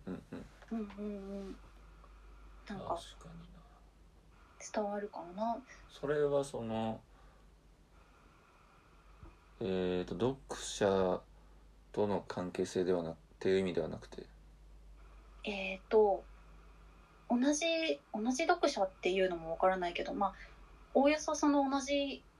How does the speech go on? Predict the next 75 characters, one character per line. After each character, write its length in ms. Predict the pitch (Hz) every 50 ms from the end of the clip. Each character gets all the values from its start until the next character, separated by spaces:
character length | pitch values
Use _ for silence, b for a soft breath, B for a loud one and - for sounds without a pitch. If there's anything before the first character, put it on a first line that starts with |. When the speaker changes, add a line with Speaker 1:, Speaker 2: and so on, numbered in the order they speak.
| - _ -
Speaker 2:
人 260 | - 233 - - 285 247
た 100 | 214 214
ち 140 | - 190
が 80 | 196 196
読 120 | 208 208
ん 60 | 202 190
で 120 | 185 - - - - - - - - - -
く 40 | 214
だ 100 | 196 196
さ 140 | - 202 190
っ 40 | -
て 160 | - - 180
る 80 | 180
と 140 | 185 - -
し 100 | - -
て、 380 | - - 220 220 214 196 190 -
Speaker 1:
う 60 | -
ん。 200 | 98 95 - - - - - - - - - - - - - - -
Speaker 2:
な 100 | - 214
ん 40 | 208
か、 280 | - - 190 180 170 - - - - - - - - - -
例 180 | 269 320 370
え 20 | 339
ば 280 | 294 240 254 254 240 220 190
私 400 | - - - 247 - - 269 254
が 300 | 262 262 247 220 190 - - - - - - - - -
め 120 | - 202 214
ち 120 | - -
ゃ 40 | 262
め 120 | 262 277
ち 80 | 277 294
ゃ 40 | 285
こ 120 | - 285
れ 120 | 269 262 262
か 100 | - 254
ら 100 | 254 240
勉 200 | 220 233 233 240
強 160 | - 254 254
し 60 | -
て 80 | - 208
め 100 | 196 220
っ 40 | - -
ち 100 | - -
ゃ 40 |
頭 200 | 254 269 277 277
が 80 | 269 226
良 80 | 208 202
く 80 | -
な 100 | 196 185
っ 20 | - - - - - - - - -
て、 320 | 196 196 202 190 - - - -
Speaker 1:
う 40 |
ん。 220 | 104 95 87 82 - - - - - - - - - -
Speaker 2:
す 100 | - 233
ご 200 | - - 277 294
い 60 | 285 247
難 200 | 220 226 226 220
解 220 | - 226 220 220
な 120 | 226 220
文 200 | 220 220 226 226
章 160 | 220 - 190 185
を 100 | 185 -
書 80 | - 208
い 60 | 196
た 120 | 190 190 185
と 80 | 180
す 120 | - - 202
る 140 | 180 180
じ 80 | 180 185
ゃ 60 | 180
な 100 | 175 180
い 80 | 175 170
で 80 | 175
す 80 | - -
か。 240 | - 185 175 175